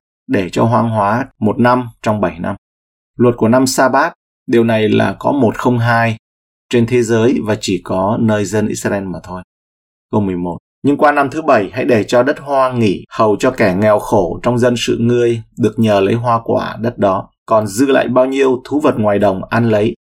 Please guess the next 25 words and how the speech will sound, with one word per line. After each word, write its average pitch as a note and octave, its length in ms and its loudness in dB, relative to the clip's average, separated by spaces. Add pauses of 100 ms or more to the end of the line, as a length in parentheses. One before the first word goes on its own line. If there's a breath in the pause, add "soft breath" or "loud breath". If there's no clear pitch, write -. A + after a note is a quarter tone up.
cũng C3+ 140 0
hãy C#3+ 140 2
làm A#2+ 200 0
như B2+ 140 4
vậy A#2+ 220 0
về G#2+ 140 -2
vườn G#2 300 0
nho A#2+ 320 4
và F#2 140 -4
cây A2 220 -2
ô - 180 -2
liu. G#2+ 240 -2 (760)
Theo B2+ 180 2
truyền G#2 200 2
thống, A#2 360 0 (140)
một A#2+ 140 0
số C3 220 2
người C#3 200 4
ở G#2+ 100 2
Israel B2+ 460 0
đã B2 140 0
hoàn A2 260 -2
thành G2+ 220 -6
điều G2+ 140 2
này F#2+ 280 -4